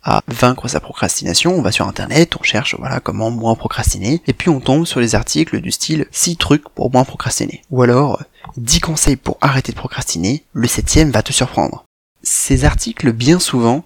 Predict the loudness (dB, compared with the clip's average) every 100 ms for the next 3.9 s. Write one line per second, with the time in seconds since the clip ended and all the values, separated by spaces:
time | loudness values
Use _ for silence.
0 | _ 0 4 2 2 0 0 0 0 4
1 | 2 4 2 4 4 2 -2 -4 -6 -2
2 | 0 0 -2 -6 -6 2 2 2 -2 0
3 | 0 0 0 0 0 -2 0 0